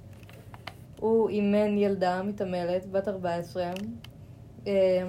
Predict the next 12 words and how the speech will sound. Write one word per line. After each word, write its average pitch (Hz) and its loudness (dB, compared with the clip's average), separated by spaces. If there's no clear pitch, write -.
ביום 202 4
חמישי, 202 0
יום 196 -2
לפני 190 -6
זה, 185 -6
בשלושים 185 -6
לשתים 196 -6
עשרה, 190 -2
היא 202 -4
דווחה 196 -2
כנעדרת. 196 0
אמ, 202 0